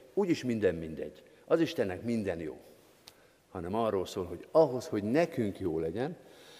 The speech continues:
ahhoz előtte beiktatott egy karácsonyi történetet, és abban nem pontoz.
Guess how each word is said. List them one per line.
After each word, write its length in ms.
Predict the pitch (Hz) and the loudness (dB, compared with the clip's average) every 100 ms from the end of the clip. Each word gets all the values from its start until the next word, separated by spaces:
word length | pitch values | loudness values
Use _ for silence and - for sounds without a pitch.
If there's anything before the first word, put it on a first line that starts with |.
| - - | -12 -6
ahhoz 260 | 92 90 - | -4 -6 -8
előtte 460 | - 175 131 - 104 | 0 6 6 6 0
beiktatott 540 | 104 98 - 90 92 | 2 2 0 -8 -8
egy 120 | 85 - | -10 -4
karácsonyi 520 | 92 78 80 78 71 | -2 -2 -4 -10 -10
történetet, 640 | - 69 - 71 69 80 | -8 -8 -10 -14 -14 -16
és 180 | 71 - - | -16 -18 2
abban 640 | 104 135 143 139 147 147 - - - - - - - _ _ | 6 6 4 0 0 0 -6 -14 -20 -20 -20 -20 -20 _ _
nem 240 | - 98 90 | -6 -6 -6
pontoz. 520 | 85 76 - 73 - | -8 -10 -12 -14 -16